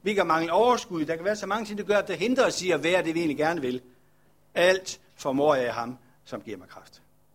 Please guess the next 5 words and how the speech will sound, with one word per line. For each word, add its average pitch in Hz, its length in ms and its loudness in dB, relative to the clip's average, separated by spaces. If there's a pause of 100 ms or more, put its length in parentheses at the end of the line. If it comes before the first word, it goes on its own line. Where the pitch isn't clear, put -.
(1700)
Amen. 101 260 -14 (1120)
Vi - 60 -20
skal - 100 -20
bede 107 120 -12
sammen. - 220 -20